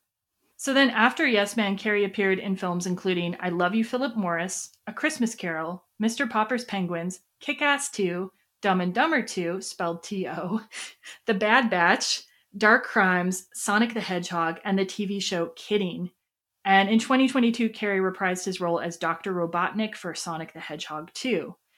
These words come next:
Um, also in twenty twenty-two, Carrey told Access Hollywood that he was most likely retiring from acting. He said, quote, "Well, I'm retiring. Yeah, probably. I'm being fairly serious. It depends. If the angels bring some sort of script that's written in gold ink that says to me that it's going to be really important for people to see,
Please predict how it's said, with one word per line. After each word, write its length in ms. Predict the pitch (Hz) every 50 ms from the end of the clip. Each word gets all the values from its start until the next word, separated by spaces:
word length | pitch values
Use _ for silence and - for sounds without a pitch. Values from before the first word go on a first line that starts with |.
| _ _ _ _ _ _
Um, 220 | - 185 175 165 -
also 340 | 185 208 339 359 - 415 381
in 80 | 339 302
twenty 240 | - 311 294 277 247
twenty-two, 420 | - 277 262 254 233 247 269 262 -
Carrey 360 | - - 233 254 294 285 -
told 240 | - 233 226 - -
Access 360 | 196 196 196 - 220 202 196
Hollywood 420 | - - 190 190 190 180 185 180 180
that 100 | 170 170
he 180 | - 214 202
was 200 | 190 180 175 175
most 320 | 170 170 185 262 - - 208
likely 280 | 185 185 185 - 185
retiring 640 | 165 160 165 - - - 226 254 277 269 247 247 233
from 160 | 233 208 -
acting. 500 | - 170 170 170 - - 247 247 220 185 -
He 80 | 220 202
said, 400 | - 190 175 175 175 175 190 185 _
quote, 380 | - - 208 196 202 190 - - _ _ _ _ _ _ _ -
"Well, 180 | 233 254 262
I'm 140 | 277 269 254
retiring. 640 | 240 226 - - 190 180 175 151 - 127 127 - - - _ _ _ _ _ _ _
Yeah, 280 | - 240 262 254 254 247
probably. 640 | 233 - 214 180 170 - 151 - 190 - - - - _ -
I'm 120 | 220 226
being 200 | 247 277 277 254
fairly 380 | 233 - - 262 262 254 233 220
serious. 640 | 220 - 226 208 185 165 - - - - - - _ _ _ _ _ _ -
It 140 | 247 285 -
depends. 520 | 330 330 - - 254 185 165 160 165 -
If 120 | 185 185 -
the 100 | 220 147
angels 380 | 226 247 262 247 262 247 233
bring 240 | - - 220 208 202
some 200 | - - 226 226
sort 220 | 226 - 240 208
of 80 | 190 190
script 320 | - - - 214 208 214
that's 180 | - 175 175 -
written 220 | 208 - - 214
in 100 | 202 190
gold 280 | 180 185 190 190 185 185
ink 240 | 185 196 196 196 -
that 160 | - 165 165
says 240 | - 202 196 185 185 -
to 100 | - 202
me 260 | 190 185 180 190 -
that 100 | 190 185
it's 160 | 175 175 -
going 220 | - 196 185 180 180
to 60 | 180
be 140 | 180 175 165
really 260 | 185 196 196 196 190
important 400 | 180 175 - 208 190 160 185 -
for 80 | 196 190
people 260 | 202 202 196 185 170
to 80 | 175
see, 420 | 175 - - 202 214 226 247 240